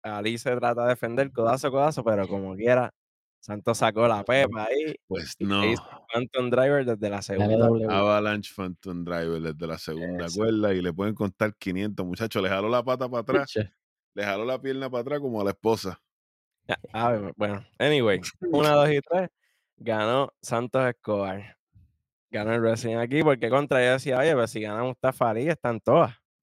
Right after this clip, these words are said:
Speaker 1: Están todas, porque también él
Speaker 3: Literal.
Speaker 1: está
Speaker 2: Eh,
Speaker 1: por el, por el
Speaker 2: fíjate,
Speaker 1: nor-, por el
Speaker 2: volviendo,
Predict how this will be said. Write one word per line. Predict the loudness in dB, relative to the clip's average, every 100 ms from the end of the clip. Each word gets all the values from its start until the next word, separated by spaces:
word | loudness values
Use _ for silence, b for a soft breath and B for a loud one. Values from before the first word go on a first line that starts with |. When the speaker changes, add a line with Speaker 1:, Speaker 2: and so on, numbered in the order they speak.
| _ _ _ _ _ _ _
Speaker 1:
Están | -20 -8 -6 -2
todas, | 2 4
porque | 4 2
también | 0 0 2 4
él |
Speaker 3:
Literal. |
Speaker 1:
está | 2 2 2
Speaker 2:
Eh, |
Speaker 1:
por | 0
el, | 0 -4 -6
por | -4
el | 0
Speaker 2:
fíjate, | 2 2 0
Speaker 1:
nor-, | 0
por | 0
el | 2
Speaker 2:
volviendo, | 2 2 4 2